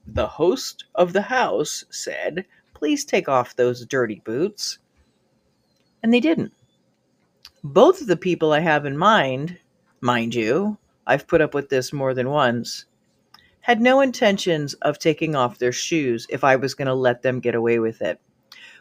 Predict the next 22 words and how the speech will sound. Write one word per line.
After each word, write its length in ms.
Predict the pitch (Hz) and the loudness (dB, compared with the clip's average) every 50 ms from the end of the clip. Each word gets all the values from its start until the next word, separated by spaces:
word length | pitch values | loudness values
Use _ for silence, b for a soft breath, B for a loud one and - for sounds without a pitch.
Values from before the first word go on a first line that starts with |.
| B B | B B
When 120 | 165 175 185 | 0 2 2
a 60 | 185 | 2
dumbass 400 | 175 208 233 262 285 320 349 330 | 4 4 4 4 4 2 0 0
shows 380 | - - - 202 185 185 175 | -2 -2 0 2 2 2 2
you 100 | 185 175 | 2 2
their 160 | 160 156 156 143 | 2 2 0 0
colors, 640 | - - 110 120 127 - 73 73 - - - - - _ _ - | 0 0 0 0 0 -2 -4 -6 -8 -10 -14 -18 -20 _ _ -10
you 160 | 143 139 127 | -6 -4 0
better 300 | 123 127 127 131 139 131 | 4 4 4 4 2 0
see 320 | - - - 117 98 95 | -4 -4 -4 -4 -4 -4
'em. 180 | - - - - _ _ _ _ - | -6 -10 -12 -16 _ _ _ _ 0
Take 240 | - 170 156 147 | 2 2 4 4
off 220 | 147 139 156 165 - | 2 -2 -2 -2 0
the 100 | 185 165 | 0 0
rose-colored 600 | 165 175 165 156 156 - - 170 156 151 156 151 | 2 4 2 2 2 0 0 2 2 2 2 2
glasses 640 | 156 147 135 123 120 123 - 123 120 117 110 - - _ _ _ - | 2 4 6 6 4 4 2 0 -2 -2 -2 -4 -10 _ _ _ -8
and 160 | 127 135 135 | -6 -2 2
know 160 | 135 135 131 | 4 4 4
what 220 | 123 127 127 - | 4 2 0 -2
you're 100 | 143 131 | -4 -4
working 380 | 120 131 120 113 - - 101 85 | 0 0 0 -2 -2 -8 -12 -10
with, 320 | 78 - - - - _ | -10 -10 -12 -12 -16 _